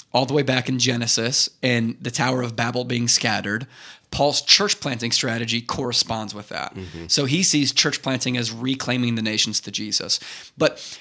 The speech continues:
Speaker 1: there's also another way of, of looking at Paul's missionary adventures, and they're not, it's not at odds with what I just said. Um, Paul's church planting strategy, if you look at it on,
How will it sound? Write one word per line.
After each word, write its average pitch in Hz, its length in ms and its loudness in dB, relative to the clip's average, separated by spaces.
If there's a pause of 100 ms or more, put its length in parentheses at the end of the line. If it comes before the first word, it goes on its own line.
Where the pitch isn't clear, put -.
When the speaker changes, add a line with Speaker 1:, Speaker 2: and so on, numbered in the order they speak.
(100)
Speaker 1:
there's 156 220 4
also - 400 2
another 143 420 2
way 120 320 0
of, 113 380 -8
of 117 120 -2
looking 120 380 -2
at 107 180 -4
Paul's 110 360 -2
missionary 110 600 0
adventures, 107 580 -2
and 123 180 2
they're 123 100 2
not, 135 320 2
it's 135 160 0
not 143 320 0
at 135 220 4
odds 120 280 0
with 113 200 -8
what 110 100 -6
I 98 60 -6
just 98 240 0
said. 92 320 -2 (420)
Um, 117 480 0 (1300)
Paul's 170 380 2
church - 320 2
planting 113 320 -2
strategy, 107 640 -2 (1080)
if 123 140 -4
you 131 80 0
look 151 200 2
at 143 100 4
it 127 160 2
on, 113 140 -2